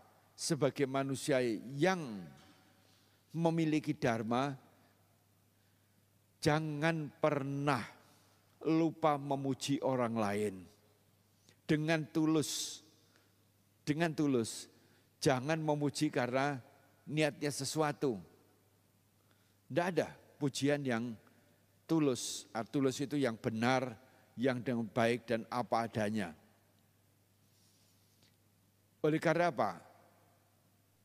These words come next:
Kita diharapkan juga bisa menyenangkan orang lain,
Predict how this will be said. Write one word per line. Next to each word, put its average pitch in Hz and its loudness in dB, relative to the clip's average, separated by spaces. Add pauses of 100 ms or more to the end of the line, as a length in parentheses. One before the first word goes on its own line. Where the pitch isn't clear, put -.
(760)
Kita 160 0
diharapkan 135 0
juga 135 0
bisa 131 0
menyenangkan 127 -2
orang 117 2
lain, 104 0